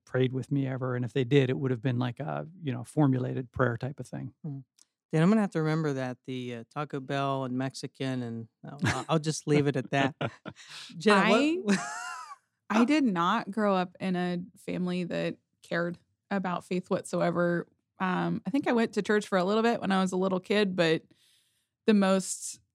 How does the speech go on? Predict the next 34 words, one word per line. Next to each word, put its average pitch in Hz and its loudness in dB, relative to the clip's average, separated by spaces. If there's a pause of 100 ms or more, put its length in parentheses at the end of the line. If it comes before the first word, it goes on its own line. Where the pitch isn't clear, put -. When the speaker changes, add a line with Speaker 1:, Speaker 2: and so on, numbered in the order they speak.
(300)
Speaker 3:
religious 202 2
education 185 -2
I 175 -2
got 165 -2
from 175 -4
my 160 0
family 160 0
was, - -6
"You 185 -2
better 180 6
pray 180 4
that 165 -2
you, 170 0 (280)
your 190 2
father 185 6
doesn't 180 2
find 180 2
out 170 2
what 175 0
you've 170 -2
done." 170 2
And 180 -2
that's, - -4 (500)
Speaker 1:
<laughs> - -12
Speaker 3:
that 214 4
was 226 6
about 180 4
it. - -2
<laughs> - -4 (840)
Speaker 2:
Hmm. 262 -8
Speaker 3:
So 233 6 (460)
going 247 2
into, 220 -2 (160)
to 190 -2